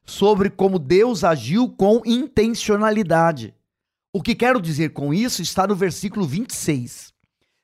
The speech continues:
"De um só homem, ele criou todas as nações da terra, tendo decidido de antemão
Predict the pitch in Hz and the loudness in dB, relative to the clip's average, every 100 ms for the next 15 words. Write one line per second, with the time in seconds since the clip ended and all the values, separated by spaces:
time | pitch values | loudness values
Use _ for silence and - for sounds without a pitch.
0 | - 180 233 247 285 - 240 233 180 160 | -2 2 2 2 -2 0 2 4 4 2
1 | 175 226 _ - 175 170 175 190 165 165 | -2 -6 _ -2 -2 0 0 2 2 0
2 | - 190 233 226 170 170 165 - 131 160 | 0 2 2 0 0 0 0 -6 -6 -6
3 | - - 220 208 139 - 143 123 104 _ | -4 -2 -2 -2 -8 -8 -6 -6 -10 _
4 | _ _ _ - 202 220 190 170 220 196 | _ _ _ 0 2 2 0 0 0 -2
5 | 185 151 151 143 175 262 254 240 202 156 | -4 -4 -6 -2 0 0 -2 -4 0 0
6 | 131 | -2